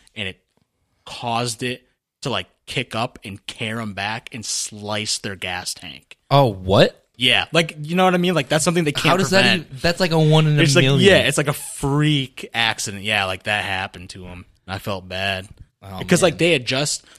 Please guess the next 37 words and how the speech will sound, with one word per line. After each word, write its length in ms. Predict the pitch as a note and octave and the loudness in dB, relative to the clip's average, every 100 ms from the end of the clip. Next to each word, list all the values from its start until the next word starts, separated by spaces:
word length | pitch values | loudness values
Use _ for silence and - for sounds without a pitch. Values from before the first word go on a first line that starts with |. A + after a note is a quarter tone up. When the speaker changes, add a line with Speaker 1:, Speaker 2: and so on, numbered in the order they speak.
| - | -8
Speaker 1:
they 120 | A2+ | -4
had 260 | A2+ C#3+ C#3+ | 0 -2 0
problems, 480 | A#2+ A#2 B2+ B2 - | -2 -2 -4 -6 -8
I 80 | G#2 | -10
think, 580 | - A2+ A2+ - - _ _ - | -8 -8 -8 -14 -20 _ _ -12
maybe 180 | A2+ | -6
with 120 | C3 - | -6 -4
the 140 | A#2+ | -4
ignition 420 | G2 F#2 G2+ A#2 | -4 -6 -4 -4
or 80 | A2+ | -4
something 280 | - A#2 A2 | -6 -8 -8
like 180 | A2 - | -10 -8
that, 260 | A2+ A#2 | -8 -6
like, 200 | G2 F#2+ _ _ _ _ _ - | -8 -10 _ _ _ _ _ -8
a 140 | G2+ | -6
week 340 | F#2+ G2 A2 | -6 -8 -10
before. 640 | A2+ G#2 - G2+ G#2 A2+ B2 _ _ _ - | -10 -10 -8 -6 -4 -6 -10 _ _ _ -10
So 120 | G#2+ | -6
they 120 | G2 | -4
had, 100 | G#2+ | -2
like, 160 | G#2 G2 | -4 -6
a 60 | |
small 280 | - A#2 G#2 | -6 -4 -6
pit 220 | - G#2+ | -4 -6
stop. 320 | - G#2+ G#2+ | -6 -4 -6
They 100 | - F2 | -8 -8
got 240 | G#2+ G#2 | -6 -6
it 120 | F#2+ | -8
fixed. 580 | - A2 G2 - - - _ _ _ _ _ _ _ - _ | -12 -8 -8 -8 -10 -12 _ _ _ _ _ _ _ -20 _
And 100 | A#2+ | -10
then, 100 | A2+ | -10
like, 140 | G2 F2+ | -10 -8
yeah, 140 | G#2 | -8
like, 140 | F#2 F#2+ | -8 -12
a 40 | |
week 220 | F#2+ F#2 F#2+ | -14 -14 -10
later, 340 | F#2+ F#2 - | -10 -10 -16